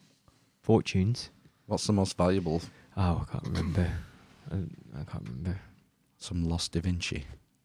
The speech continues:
Speaker 1: Um, there's been some quite, some artists that I know the name of. But, like, Monet was, like, a prolific painter. Like, I think he's got, like, hundreds or not if thousands of paintings.
Speaker 2: Mm.
Speaker 1: Those are fucking dots anyway, aren't they?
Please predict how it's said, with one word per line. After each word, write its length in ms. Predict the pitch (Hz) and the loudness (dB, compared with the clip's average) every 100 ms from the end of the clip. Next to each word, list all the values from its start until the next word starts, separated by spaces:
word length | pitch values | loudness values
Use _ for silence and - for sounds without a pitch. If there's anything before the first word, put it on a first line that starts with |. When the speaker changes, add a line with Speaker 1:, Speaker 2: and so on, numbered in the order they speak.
| - - - - - | 10 12 12 8 4
Speaker 1:
Um, 420 | 107 113 113 117 | 6 8 8 6
there's 100 | 127 | 4
been 140 | 143 190 | 6 6
some 180 | 180 151 | 6 6
quite, 440 | 160 143 - - | 8 8 6 2
some 360 | - 127 107 117 - _ - | 2 2 0 -2 -10 _ 4
artists 400 | 123 - 117 - | 4 6 2 4
that 160 | 92 | 4
I 120 | 104 120 | 6 8
know 120 | 98 | 8
the 120 | 87 | 6
name 260 | 87 82 90 | 4 4 2
of. 240 | 90 - _ _ - - - | -2 -6 _ _ -20 -18 4
But, 100 | - | 8
like, 140 | 165 143 | 10 10
Monet 360 | 147 165 107 | 10 12 10
was, 140 | 92 98 | 8 6
like, 160 | 107 - | 4 2
a 40 | |
prolific 580 | - 98 107 101 110 - - - - | 2 6 8 8 4 2 0 -16 2
painter. 460 | 110 127 113 87 90 _ _ - | 6 6 6 2 -2 _ _ -6
Like, 220 | 101 - - _ - - | -2 -2 -6 _ -8 2
I 60 | |
think 100 | 113 | 4
he's 80 | 117 | 6
got, 140 | 113 | 6
like, 120 | 101 92 | 4 6
hundreds 480 | 110 123 107 92 | 6 8 6 6
or 180 | 98 92 | 6 6
not 180 | 90 62 | 4 2
if 200 | - - - - | -2 -6 -20 -4
thousands 640 | 107 104 117 98 90 85 | 2 6 6 6 2 0
of 220 | 95 87 - | -2 -2 -2
paintings. 500 | 87 101 92 90 - - | 0 2 2 -2 -8 -4
Speaker 2:
Mm. 40 | 135 | 0
Speaker 1:
Those 160 | 151 | 0
are 40 | - | 2
fucking 340 | 113 - 95 | 0 0 4
dots 380 | 95 131 - - | 6 6 4 4
anyway, 300 | 120 107 90 | 8 10 10
aren't 180 | 117 90 | 8 8
they? 160 | 92 | 4